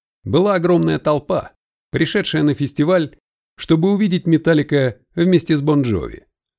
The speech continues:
наслаждавшихся успехом коммерческого мастодонта Slippery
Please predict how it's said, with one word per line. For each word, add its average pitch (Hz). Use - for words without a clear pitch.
наслаждавшихся 143
успехом 143
коммерческого 127
мастодонта 95
Slippery 165